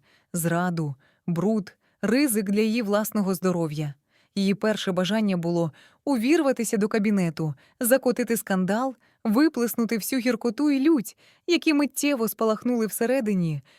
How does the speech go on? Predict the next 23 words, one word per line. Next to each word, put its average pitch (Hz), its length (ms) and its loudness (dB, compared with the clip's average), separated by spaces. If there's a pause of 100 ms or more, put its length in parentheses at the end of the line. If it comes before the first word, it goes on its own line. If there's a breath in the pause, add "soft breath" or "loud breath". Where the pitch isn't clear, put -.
(140)
вигукнути 233 680 0
Вікторові 165 600 -2 (220 soft breath)
в 262 80 0
обличчя 269 460 0
все, 269 300 -2
що 247 200 -4
вона 208 220 0
про 202 160 -4
нього 180 280 0
думає, 151 480 -4 (300 soft breath)
розірвати 185 640 0
цей 185 200 -2
фасад 175 420 -4
брехні 202 500 -2 (260 soft breath)
просто 302 400 -2
тут, 185 360 -8 (300)
у 285 120 -2
цій 240 200 -2
клініці. 156 680 -4 (340)
Але 170 240 -2
потім 196 400 -2
вона 190 240 -2
зробила 185 560 -2